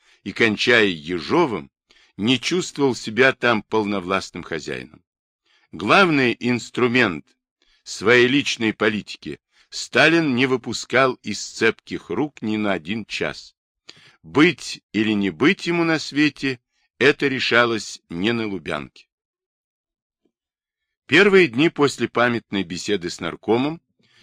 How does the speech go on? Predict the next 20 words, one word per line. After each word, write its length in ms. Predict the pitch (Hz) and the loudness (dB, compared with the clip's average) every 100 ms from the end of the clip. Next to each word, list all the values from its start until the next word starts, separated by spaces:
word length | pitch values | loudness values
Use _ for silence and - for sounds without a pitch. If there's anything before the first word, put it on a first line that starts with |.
| _ | _
следователь 840 | - - 92 127 160 180 185 180 156 | -14 -10 2 2 6 4 4 0 -4
был 280 | 110 160 | 0 0
предельно 640 | 160 - 110 85 120 151 147 | 0 -4 -4 0 0 0 -4
доброжелателен. 1040 | 117 110 120 120 120 87 76 - 78 73 - _ _ _ _ _ | -2 -4 -2 -6 -6 -6 -6 -10 -16 -16 -18 _ _ _ _ _
Потом 360 | - 104 175 202 | -4 2 4 4
внезапно 720 | 127 131 117 127 139 - 131 | 4 0 2 4 2 0 -4
переменился 920 | - 120 113 107 98 113 170 - 175 175 | -2 -2 0 0 0 0 0 0 -2 -2
и 260 | - 110 | -4 -8
перестал 640 | 101 107 104 - 135 165 160 | -6 -6 -6 -6 0 2 0
вовсе 680 | 101 120 107 - 113 110 - | 0 0 0 -6 -2 -2 -4
вызывать 560 | - 98 90 90 120 - | -8 -6 -4 -2 -2 -4
на 120 | 113 | -8
допрос. 540 | 101 - 73 - - _ _ _ _ _ _ _ _ _ _ _ | -8 -10 -14 -14 -20 _ _ _ _ _ _ _ _ _ _ _
Через 400 | - 139 139 110 | 0 4 4 2
месяц 600 | 113 139 156 175 - - - | 2 2 2 -2 -4 -14 -10
вызвал 680 | 95 107 120 98 139 175 185 _ _ _ _ _ _ | -2 0 0 0 -4 -4 -6 _ _ _ _ _ _
и 140 | 117 | -4
предложил 800 | 110 156 143 160 151 110 123 117 | 0 0 2 0 0 2 0 0
сухим 520 | 101 - 110 - 143 | -6 -8 -6 -4 -4
тоном 580 | - - 101 101 131 156 | -4 -2 0 -2 -6 -10